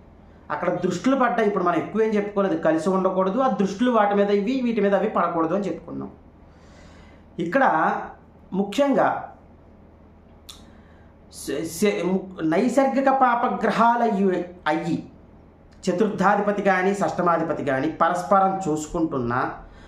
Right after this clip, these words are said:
కలిసి ఉన్నా సరే ఈ ఇబ్బందులు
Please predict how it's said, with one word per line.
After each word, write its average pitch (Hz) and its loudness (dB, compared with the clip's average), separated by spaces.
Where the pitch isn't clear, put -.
కలిసి 226 2
ఉన్నా 151 0
సరే 147 -2
ఈ 160 2
ఇబ్బందులు 202 0